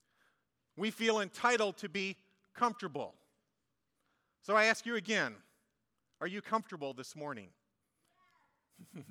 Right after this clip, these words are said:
How about this question? Does God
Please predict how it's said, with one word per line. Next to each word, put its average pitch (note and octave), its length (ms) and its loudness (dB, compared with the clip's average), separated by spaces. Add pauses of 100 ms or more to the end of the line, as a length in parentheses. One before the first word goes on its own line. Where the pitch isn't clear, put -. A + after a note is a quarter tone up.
(3000)
How A#3+ 160 4
about A3+ 220 6
this A#3+ 180 2
question? D#3 560 2 (1700)
Does F#3+ 240 4
God F#3 680 8